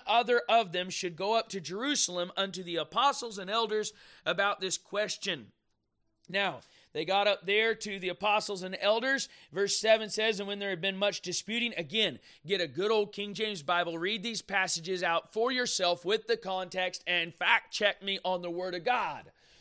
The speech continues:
Don't trust anybody who just gets up and starts spouting Bible verses. Not me, not anybody. Get a Bible, read it for yourself, take it in context.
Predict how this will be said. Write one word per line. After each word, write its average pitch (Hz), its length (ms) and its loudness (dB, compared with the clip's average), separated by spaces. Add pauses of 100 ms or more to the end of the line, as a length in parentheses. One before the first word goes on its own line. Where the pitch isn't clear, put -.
(100)
Don't 220 320 0
trust 220 520 2
anybody 175 840 2 (200)
who 214 120 -2
just 196 280 -2
gets 240 240 0
up 208 180 4
and 190 100 -6
starts - 360 2
spouting 208 480 2
Bible 262 340 6
verses. 170 560 2 (220)
Not 180 340 0
me, 285 400 2
not 202 300 0
anybody. 185 800 4 (180)
Get 262 160 0
a 277 100 12
Bible, 208 680 4 (100)
read 262 320 2
it - 160 2
for 254 100 -2
yourself, 208 600 2
take 269 300 2
it 294 100 0
in 247 160 -2
context. 202 800 0